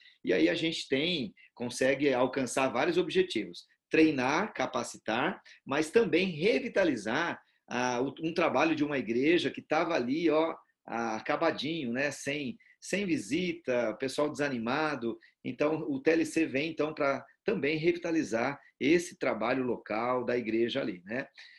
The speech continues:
É, e agora, mais recentemente, o projeto mais novo é um projeto chamado Escola de Música, Instituto Tocar.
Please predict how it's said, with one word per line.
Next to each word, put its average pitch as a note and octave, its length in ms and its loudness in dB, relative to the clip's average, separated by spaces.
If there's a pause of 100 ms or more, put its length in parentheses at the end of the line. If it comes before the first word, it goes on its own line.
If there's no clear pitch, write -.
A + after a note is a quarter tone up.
(140)
É, A#2+ 280 0
e F#3 140 4
agora, F#3 360 4
mais E3+ 220 0
recentemente, D#3 680 0
o D#3 40 -8
projeto B2+ 380 -2
mais D3 240 -4
novo E3+ 380 0 (360)
é C3 320 2
um C3+ 120 -2
projeto C3+ 440 2
chamado C3 560 0
Escola C3+ 320 2
de D#3 100 0
Música, D3+ 460 4
Instituto C3 480 -8
Tocar. A#2 460 -2